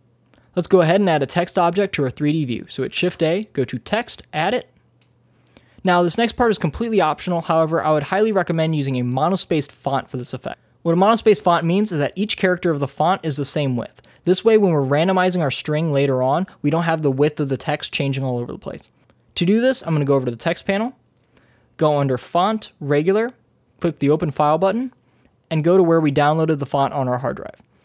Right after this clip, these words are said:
I'm using a free open source font called Anonymous Pro. I'll provide the link in the description down below. However, you can use whatever font you want. Now that we have that set, we can go ahead and go down to animation nodes. So drag up our timeline, split it twice so that way we can still see our timeline.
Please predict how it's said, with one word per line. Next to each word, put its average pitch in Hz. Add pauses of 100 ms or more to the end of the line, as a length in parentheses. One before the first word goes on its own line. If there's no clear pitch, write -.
(260)
I'm 202
using 190
a 147
free 185
open 175
source 160
font 180
called 147
Anonymous 135
Pro. 214
I'll 143
provide 139
the 131
link 156
in 165
the 147
description 135
down 131
below. -
However, 160
you 170
can 180
use 151
whatever 151
font 156
you 131
want. - (720)
Now 202
that 214
we 185
have 175
that 196
set, 240
we 170
can 151
go 151
ahead 160
and 139
go 143 (120)
down 151
to 147
animation 127
nodes. -
So -
drag 147
up 160
our 147
timeline, 190 (960)
split -
it -
twice 156
so -
that 143
way 147
we 139
can 135
still 156
see 208
our 160
timeline. 135